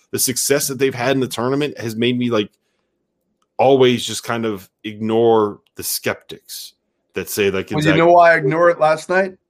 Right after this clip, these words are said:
Speaker 2: Here, here's why I ignore it last night, is 'cause they're thinking this weekend, "All right, we might be playing Houston. We
Speaker 1: Mm-hmm.
Speaker 2: might be playing Villanova.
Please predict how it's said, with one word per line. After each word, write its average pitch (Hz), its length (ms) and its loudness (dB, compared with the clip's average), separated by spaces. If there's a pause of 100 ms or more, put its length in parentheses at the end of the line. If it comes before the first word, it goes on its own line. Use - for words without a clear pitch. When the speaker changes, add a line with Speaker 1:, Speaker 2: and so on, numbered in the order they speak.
Speaker 2:
Here, 156 180 -10
here's 180 240 -2
why 170 180 4
I 151 40 4
ignore 131 300 -2
it 107 60 -6
last 113 300 -4
night, 87 200 -12 (560)
is 147 220 -8
'cause 127 500 0 (840)
they're 156 320 0
thinking 156 520 -4
this 120 220 -4
weekend, 104 600 -6 (440)
"All 127 200 4
right, 113 100 -2
we 135 100 -2
might 151 220 0
be 120 100 -8
playing 104 460 -4 (180)
Houston. 151 600 -8 (460)
We 110 80 -4
Speaker 1:
Mm-hmm. 123 80 0
Speaker 2:
might 127 200 0
be 123 120 -10
playing 104 560 -4
Villanova. 110 880 -2